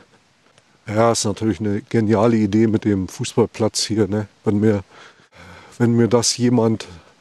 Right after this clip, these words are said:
neunzehnhundertdreiundachtzig, also gesagt hätte, dass hier an der Stelle mal Fußball gespielt wird, den hätte ich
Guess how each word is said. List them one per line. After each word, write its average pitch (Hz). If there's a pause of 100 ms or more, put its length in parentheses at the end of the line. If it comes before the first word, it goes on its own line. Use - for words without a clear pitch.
(160)
neunzehnhundertdreiundachtzig, 113
also 113
gesagt 113
hätte, 131
dass 117
hier 120
an 117
der 113
Stelle 123 (800)
mal 117
Fußball 135
gespielt 117
wird, 117
den 107
hätte 110
ich 98